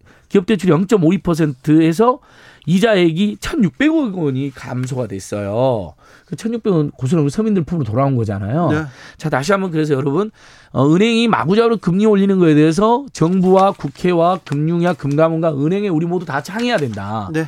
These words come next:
Speaker 1: 이렇게 어려울 때 금리를 막 올리는 건 맞지 않다.
Speaker 2: 네.
Speaker 1: 일. 두 번째, 금리 인하 요건을 적극 산용하자.
Speaker 2: 네.
Speaker 1: 자,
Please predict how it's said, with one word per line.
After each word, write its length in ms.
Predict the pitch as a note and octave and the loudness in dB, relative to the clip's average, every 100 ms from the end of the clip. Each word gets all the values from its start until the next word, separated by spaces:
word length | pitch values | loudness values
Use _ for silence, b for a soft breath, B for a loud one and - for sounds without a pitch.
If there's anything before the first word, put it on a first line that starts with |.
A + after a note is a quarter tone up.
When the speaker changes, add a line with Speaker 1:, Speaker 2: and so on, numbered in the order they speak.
| B | B
Speaker 1:
이렇게 160 | - G#3 | -2 2
어려울 340 | D3 E3 C4+ | 4 4 2
때 100 | C#4+ | 0
금리를 260 | C4+ G3 G3+ | -4 -2 0
막 180 | C#3 D3 | 0 2
올리는 260 | E3+ E3+ | 0 0
건 80 | D#3+ | -4
맞지 240 | A#2 G#2+ D3 | -6 -6 -6
않다. 520 | A2+ B2 A#2 B2+ F2 - | -4 -2 0 0 -2 -2
Speaker 2:
네. 180 | D3 C3 | -2 2
Speaker 1:
일. 220 | D3 G#2+ b b | 2 2 b b
두 80 | - | 0
번째, 380 | G#3 F3+ C3 F#2+ b b b b | 0 2 -4 -4 b b b b
금리 280 | F3+ G#3 C4 | -2 0 0
인하 140 | A#3 | 0
요건을 360 | G3 E3+ F3+ F#3 | -2 -2 -4 -4
적극 340 | - B2+ E3+ - _ _ _ _ - | -4 -6 -8 -12 _ _ _ _ -14
산용하자. 720 | - F#3+ F3+ A2+ G#2+ B2 G2 | -4 0 0 2 2 2 0
Speaker 2:
네. 240 | D3 D3+ F3 | 0 0 0
Speaker 1:
자, 260 | E3+ A2+ | 0 0